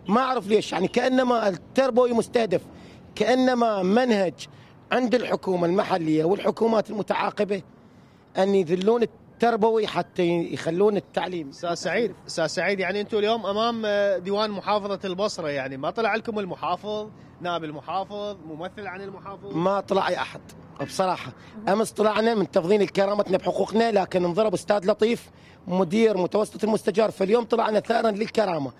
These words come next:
Speaker 1: نسينا قطعة الأرض تصير بعد الكرامة. أول مرة كرامتنا نيته، نريته يطلع قائد الشرطة والمحافظ يعتذرون للتربويين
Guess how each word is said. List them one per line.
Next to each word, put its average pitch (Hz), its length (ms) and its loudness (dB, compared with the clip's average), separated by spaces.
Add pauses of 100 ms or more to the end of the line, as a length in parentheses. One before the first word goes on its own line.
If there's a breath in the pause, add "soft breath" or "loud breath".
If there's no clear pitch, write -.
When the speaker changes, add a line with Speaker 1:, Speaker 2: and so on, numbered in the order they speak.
(300 loud breath)
Speaker 1:
نسينا 226 480 2
قطعة 226 400 0
الأرض 240 260 2
تصير 190 260 0
بعد 202 200 0
الكرامة. 156 480 -2
أول 196 240 2
مرة 180 200 0
كرامتنا 175 540 0
نيته، 196 300 -2 (300 loud breath)
نريته 190 600 2 (320 loud breath)
يطلع 208 340 2
قائد 208 320 0
الشرطة 170 360 -2
والمحافظ 175 520 -2
يعتذرون 170 440 -4
للتربويين 185 600 -2